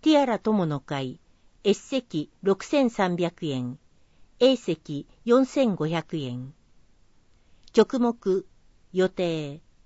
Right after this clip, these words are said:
みちのく一人旅、花も嵐も、妻よありがとう、ほか。山口県下関が生んだ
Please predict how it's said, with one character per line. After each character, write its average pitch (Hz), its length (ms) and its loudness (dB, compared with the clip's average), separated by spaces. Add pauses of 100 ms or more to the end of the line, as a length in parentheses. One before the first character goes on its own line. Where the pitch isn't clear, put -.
(640)
み 214 140 4
ち 269 160 -4
の 277 140 2
く - 80 -16
一 - 260 -2
人 208 120 -4
旅、 135 380 -8 (720)
花 240 300 4
も 208 240 2
嵐 175 380 -2
も、 127 240 -8 (600)
妻 277 300 0
よ 160 320 -2
あ 180 120 2
り 214 120 -2
が 196 160 0
と 131 480 -4
う、 - 40 -20 (220)
ほ - 160 -6
か。 135 300 -10 (1900)
山 208 300 4
口 302 200 -2
県 208 220 2
下 226 420 2
関 226 300 -2
が 156 160 0
生 165 220 0
ん 147 40 -4
だ 147 200 -6